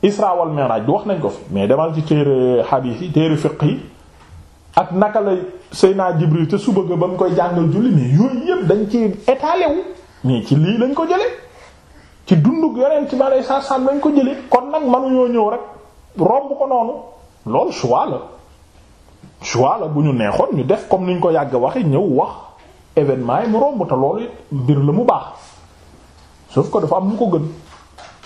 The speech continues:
kon affaire yi loolu la, affaire yi loolu la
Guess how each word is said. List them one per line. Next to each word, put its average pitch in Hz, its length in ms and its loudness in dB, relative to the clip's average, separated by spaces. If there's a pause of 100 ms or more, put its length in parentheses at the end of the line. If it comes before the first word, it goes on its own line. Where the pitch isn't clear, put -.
(520)
kon 151 200 2
affaire 254 320 0
yi 240 100 0
loolu 247 320 2
la, 175 140 -2 (2500)
affaire 180 320 2
yi 214 120 -2
loolu 240 340 0
la 233 120 -2